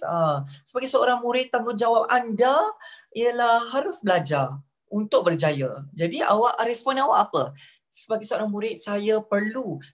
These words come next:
belajar untuk mencapai kejayaan.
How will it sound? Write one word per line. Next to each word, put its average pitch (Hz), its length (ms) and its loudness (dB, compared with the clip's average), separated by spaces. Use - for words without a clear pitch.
belajar 175 880 -2
untuk 190 320 -2
mencapai 160 320 -2
kejayaan. 143 880 -4